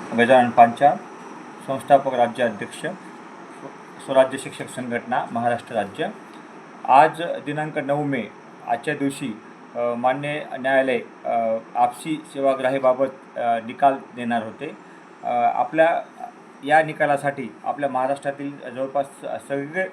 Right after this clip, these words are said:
सगळेच बदली हवी शिक्षक, आपसी शिक्षक, सगळे शिक्षक या आजच्या निकालाची मोठ्या, अ, उत्सुकतेने वाट पाहत होते आणि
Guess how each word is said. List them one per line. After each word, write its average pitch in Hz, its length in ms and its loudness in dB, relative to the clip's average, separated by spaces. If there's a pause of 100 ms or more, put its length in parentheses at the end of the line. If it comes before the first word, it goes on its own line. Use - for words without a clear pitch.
(160)
सगळेच 165 340 0
बदली 139 320 -4
हवी 139 240 -2
शिक्षक, - 360 -6 (440)
आपसी 123 300 0
शिक्षक, 139 360 -6 (400)
सगळे 165 220 0
शिक्षक 160 420 -8
या 143 100 6
आजच्या 139 280 0
निकालाची 139 420 -2
मोठ्या, 139 360 -4 (380)
अ, 123 180 2
उत्सुकतेने 156 560 -8
वाट 135 280 4
पाहत 123 220 4
होते 160 360 -10 (280)
आणि 131 300 2